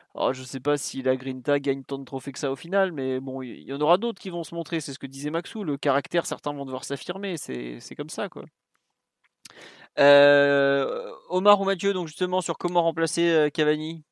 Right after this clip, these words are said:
comment vous le voyez, la situation, Mathieu, peut-être sur, euh, l'aspect, euh, un peu effectif, comment tu vois la chose, toi ?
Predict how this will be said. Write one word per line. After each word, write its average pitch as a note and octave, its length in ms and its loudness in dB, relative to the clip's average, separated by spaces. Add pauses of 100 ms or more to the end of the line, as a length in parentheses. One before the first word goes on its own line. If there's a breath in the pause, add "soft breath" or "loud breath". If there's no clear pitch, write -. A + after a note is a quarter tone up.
comment D3+ 240 -6
vous C#3+ 300 -6
le C#3+ 60 -6
voyez, D3 300 0
la D3 100 -2
situation, C#3+ 400 -6
Mathieu, D3 380 -4
peut-être D#3 220 -2
sur, C3 240 -6
euh, B2+ 180 2
l'aspect, B2+ 300 -4
euh, B2+ 320 0 (1200 soft breath)
un C#3+ 80 0
peu D#3+ 160 6
effectif, D#3+ 560 2
comment D3+ 240 -2
tu - 100 -10
vois D3 180 4
la C#3+ 100 6
chose, D3+ 300 -4
toi ? C3+ 280 -4